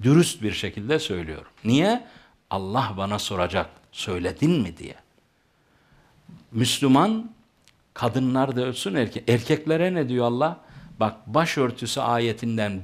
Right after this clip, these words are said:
bir önceki ayet ne biliyor musunuz? Erkeklere diyor ki, "Gözlerinize dikkat edin," diyor. "Harama bakmasınlar," diyor.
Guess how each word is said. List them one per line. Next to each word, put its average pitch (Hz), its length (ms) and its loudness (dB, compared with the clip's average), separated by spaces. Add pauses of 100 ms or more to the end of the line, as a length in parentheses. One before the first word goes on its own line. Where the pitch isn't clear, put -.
bir 214 140 4
önceki 120 460 2
ayet 110 320 2
ne 127 240 2
biliyor 117 220 0
musunuz? 90 480 -10 (520)
Erkeklere 107 720 0
diyor 107 160 -2
ki, 92 200 -8
"Gözlerinize 95 840 -2
dikkat - 340 -2
edin," - 300 -20
diyor. - 140 -20 (1400)
"Harama 104 520 0
bakmasınlar," 87 840 -6
diyor. - 120 -20